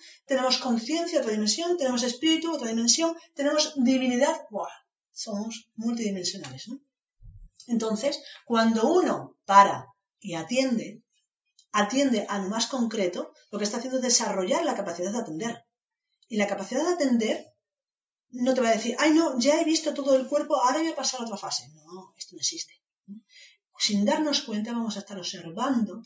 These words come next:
y viendo y sintiendo esas otras realidades o esas dimensiones internas de las que formamos parte. Y empezaremos a ver lo que es el ego, tal cual. Empezaremos a sentir la naturaleza consciente, la naturaleza divina,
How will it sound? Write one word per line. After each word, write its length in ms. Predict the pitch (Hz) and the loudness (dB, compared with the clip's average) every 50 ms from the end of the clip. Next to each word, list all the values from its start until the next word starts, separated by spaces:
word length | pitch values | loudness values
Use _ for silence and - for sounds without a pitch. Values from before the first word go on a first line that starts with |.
| _ _ - | _ _ -12
y 160 | 214 190 180 | -12 -10 -8
viendo 460 | 185 202 254 262 240 208 196 208 - - | -4 -2 0 0 0 0 -2 -4 -8 -10
y 100 | 262 254 | -8 -6
sintiendo 520 | - - 247 220 208 208 208 202 208 220 | -6 -6 -4 -4 -4 -4 -4 -4 -6 -4
esas 200 | 208 - 202 202 | -6 -6 -8 -8
otras 260 | 233 226 220 220 208 214 | -10 -10 -10 -10 -8 -8
realidades 580 | 220 208 202 202 196 202 196 220 233 - - - - - _ | -6 -6 -6 -6 -6 -6 -6 -6 -6 -8 -8 -10 -20 -20 _
o 80 | - 233 | -6 -6
esas 200 | 233 262 240 214 | -4 -4 -4 -2
dimensiones 760 | 233 233 220 208 196 - - - 294 294 262 214 - - - - | -2 -2 -2 -2 -2 -2 -4 -4 -4 -4 -4 -4 -6 -8 -8 -12
internas 540 | 196 180 175 175 175 170 170 175 202 214 _ - - - _ - | -12 -12 -10 -12 -12 -12 -12 -14 -14 -16 _ -20 -20 -20 _ -10
de 80 | 185 | -10
las 80 | 175 170 | -10 -10
que 80 | 160 160 | -12 -18
formamos 320 | 160 160 156 151 - - | -18 -16 -16 -16 -16 -18
parte. 200 | - 143 - 160 | -20 -20 -14 -10
Y 40 | 185 | -8
empezaremos 480 | 190 190 - - 180 190 190 180 - - | -8 -8 -8 -8 -8 -8 -8 -8 -8 -6
a 60 | 175 | -6
ver 120 | 175 170 - 196 | -6 -8 -8 -10
lo 160 | 180 170 - | -10 -12 -10
que 80 | - | -8
es 100 | - - 156 | -8 -8 -8
el 80 | 147 | -8
ego, 280 | 185 254 302 339 - _ _ _ _ _ | -10 -10 -10 -12 -14 _ _ _ _ _
tal 260 | - 151 143 151 156 _ | -16 -16 -16 -16 -16 _
cual. 340 | - 185 190 190 269 294 - - - - - - | -10 -8 -6 -6 -8 -10 -14 -18 -20 -20 -18 -10
Empezaremos 580 | - 214 196 190 - 196 185 196 214 208 - - - | -6 -4 -4 -4 -4 -4 -4 -4 -4 -4 -6 -6 -6
a 100 | 214 208 | -4 -2
sentir 580 | - - 196 180 180 180 - 247 247 233 - - - - - - | -2 -2 -2 -4 -8 -8 -8 -6 -6 -6 -6 -8 -12 -20 -14 -6
la 120 | 202 196 185 | -4 -4 -4
naturaleza 420 | 185 180 180 180 180 180 190 - | -4 -4 -6 -6 -6 -6 -8 -14
consciente, 480 | - 156 147 - - 208 220 240 240 269 | -12 -6 -6 -6 -6 -4 -6 -6 -6 -6
la 80 | 247 | -6
naturaleza 360 | 220 196 185 170 151 - - 165 | -8 -8 -10 -10 -12 -12 -12 -12
divina, 320 | 160 165 208 240 262 262 | -8 -6 -6 -6 -6 -6